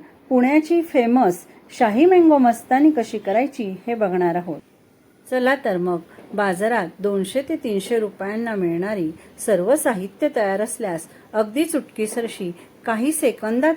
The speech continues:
तयार होणारी शाही मँगो मस्तानी कशी करायची हे बघूयात. यासाठी मी येथे दोन हापूस आंबे मध्यम आकाराचे घेतले आहेत. तुमच्याकडे जो आंबा अव्हेलेबल असेल, तो तुम्ही मस्तानीसाठी घेऊ शकता.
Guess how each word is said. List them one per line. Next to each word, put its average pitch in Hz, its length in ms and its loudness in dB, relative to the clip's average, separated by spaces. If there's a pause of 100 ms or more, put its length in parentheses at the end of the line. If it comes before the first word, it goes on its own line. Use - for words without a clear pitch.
तयार 190 260 -2
होणारी 202 460 -6 (360)
शाही 226 300 0
मँगो 294 360 2
मस्तानी 262 520 0
कशी 208 320 -6
करायची 196 600 -6 (320)
हे 269 60 0
बघूयात. 175 460 -2 (440)
यासाठी 214 600 0
मी 214 200 -4
येथे 226 440 -4 (320)
दोन 262 260 4
हापूस 285 460 -2
आंबे 190 400 -2
मध्यम 220 480 -6
आकाराचे 202 460 -4
घेतले 190 320 -8
आहेत. 175 160 -6 (520)
तुमच्याकडे 233 640 0
जो 190 140 -2
आंबा 285 380 2
अव्हेलेबल 196 500 0
असेल, 196 500 -4
तो 285 120 0
तुम्ही 233 280 -6
मस्तानीसाठी 190 880 -6
घेऊ 285 220 -2
शकता. - 440 -14